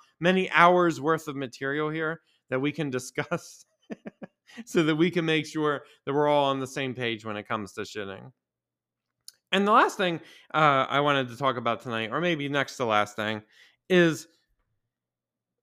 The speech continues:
kind of along this shitting phase. Hold on, let me get a drink real quick. Hold on.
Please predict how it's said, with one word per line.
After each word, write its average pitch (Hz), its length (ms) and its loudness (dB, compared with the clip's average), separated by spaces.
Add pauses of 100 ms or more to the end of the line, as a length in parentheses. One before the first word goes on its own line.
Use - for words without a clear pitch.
(300)
kind 277 200 4
of 220 80 4
along 190 320 6
this 143 200 0
shitting 131 280 0
phase. 127 220 0
Hold 165 120 -4
on, 131 60 -4
let 131 100 -6
me 147 80 -6
get 123 120 -2
a 104 60 -4
drink 87 220 -12
real 85 120 -16
quick. - 240 -20
Hold 107 120 -16
on. 107 120 -20